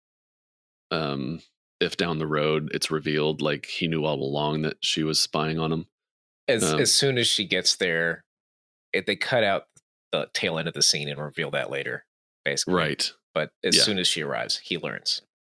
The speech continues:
Speaker 1: Yes, I think she even spills the beans. Like, she offers
Speaker 2: Yeah.
Speaker 1: up the information freely that I was actually
Speaker 2: Yeah.
Speaker 1: h-, sent here to
Speaker 2: Yeah.
Speaker 1: spy. Instead, I'll just, I'm, I wanna work with you.
Speaker 2: Yeah.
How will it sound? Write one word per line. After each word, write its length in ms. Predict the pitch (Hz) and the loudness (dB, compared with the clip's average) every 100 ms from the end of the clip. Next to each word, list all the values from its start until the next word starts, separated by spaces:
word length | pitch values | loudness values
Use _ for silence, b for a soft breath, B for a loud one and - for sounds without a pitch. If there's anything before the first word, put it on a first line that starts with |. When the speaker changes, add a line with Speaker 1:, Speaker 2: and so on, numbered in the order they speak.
| _ - | _ -4
Speaker 1:
Yes, 300 | 69 - - | -2 -2 -2
I 60 | 87 | -2
think 180 | 98 | 0
she 160 | - 85 | 0 0
even 160 | 71 73 | 0 -2
spills 280 | - 73 - | 0 0 -2
the 60 | |
beans. 360 | 76 71 65 - | -4 -4 -4 -4
Like, 100 | 71 | -2
she 160 | - 71 | 0 0
offers 320 | 73 - - | -2 -2 -2
Speaker 2:
Yeah. 80 | 73 | -2
Speaker 1:
up 80 | - | 0
the 80 | 73 | -4
information 460 | 69 73 69 - | -2 -4 -4 -6
freely 340 | - 69 58 60 | -4 -2 -2 -2
that 200 | 52 - _ _ _ - | -4 -4 _ _ _ 0
I 100 | 80 | 0
was 140 | 76 | 0
actually 340 | 78 78 80 76 | 0 0 0 -2
Speaker 2:
Yeah. 100 | 85 | -6
Speaker 1:
h-, 120 | - | -2
sent 200 | 95 - | -2 0
here 160 | 78 71 | 0 0
to 40 | |
Speaker 2:
Yeah. 40 | |
Speaker 1:
spy. 560 | 80 139 143 104 95 95 _ _ _ _ _ - | 2 4 4 4 2 0 _ _ _ _ _ -2
Instead, 400 | 87 - 113 85 | 0 2 2 4
I'll 120 | 80 | 2
just, 240 | 78 78 - _ _ _ _ _ _ - | 2 0 -4 _ _ _ _ _ _ -4
I'm, 200 | 85 76 | 0 0
I 80 | 80 | 0
wanna 220 | 78 78 | 0 2
work 180 | 92 139 | 2 2
with 140 | 69 - | -2 -2
you. 180 | - - _ _ _ _ - | -4 -6 _ _ _ _ -6
Speaker 2:
Yeah. 180 | 76 | -6